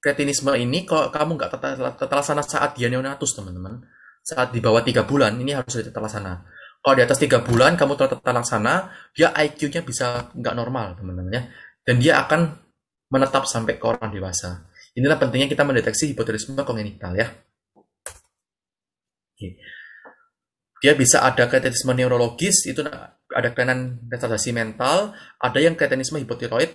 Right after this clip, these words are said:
yang tipenya myxedematus, ya, dia hanya kelainan bengkak-bengkak saja. Seperti itu. Oke, kita ngu-, ngukurnya juga sama, tetap te-, pakai T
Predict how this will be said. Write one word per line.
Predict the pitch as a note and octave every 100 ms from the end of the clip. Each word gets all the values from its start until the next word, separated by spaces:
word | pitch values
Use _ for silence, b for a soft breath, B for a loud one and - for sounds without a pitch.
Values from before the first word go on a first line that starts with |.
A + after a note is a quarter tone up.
| C3
yang | C3+
tipenya | B2+ B2+ C3
myxedematus, | C#3+ - B2 G#2+ G#2 - G2 -
ya, | A#2+
dia | B2 B2+ A2
hanya | A2 B2+ -
kelainan | B2 A#2 B2 C3+ -
bengkak-bengkak | A2 - G#2 G2+ G#2
saja. | G2+ F2+ - F2 F2+ - _ _ _ _
Seperti | - - A2+ -
itu. | - B2 - _ _ _ _ B B B B B B _
Oke, | _ G#2+ A#2+ C3 C3+ C3+ C#3 C#3 C#3 D3 _ _ _
kita | - B2+ B2+
ngu-, | C3 B2+ -
ngukurnya | C3 B2+ C3+ D#3+
juga | C3 A2
sama, | A#2 A2 C#3+
tetap | D#3+ -
te-, | - -
pakai | B2
T | -